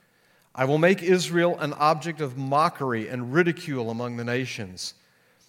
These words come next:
And though this temple is impressive now, all who pass by will be appalled and will shake their heads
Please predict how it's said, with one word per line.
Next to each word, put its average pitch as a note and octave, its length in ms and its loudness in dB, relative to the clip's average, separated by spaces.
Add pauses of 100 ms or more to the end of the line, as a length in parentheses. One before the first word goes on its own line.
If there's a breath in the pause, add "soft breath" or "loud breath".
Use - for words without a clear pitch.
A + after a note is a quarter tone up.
(240 soft breath)
And C3 120 -6
though D#3+ 160 6
this F3+ 220 2
temple F#3 300 0
is D#3+ 140 -2
impressive E3 560 -2
now, D#3 280 2
all E3 400 2
who F3+ 180 0
pass D#3 400 0
by B2+ 320 2
will A2+ 160 -2
be A#2 160 -4
appalled G2+ 800 -4 (720 soft breath)
and A#2+ 140 -8
will A2+ 120 -4
shake F3 440 -2
their D3+ 160 0
heads C3+ 520 -2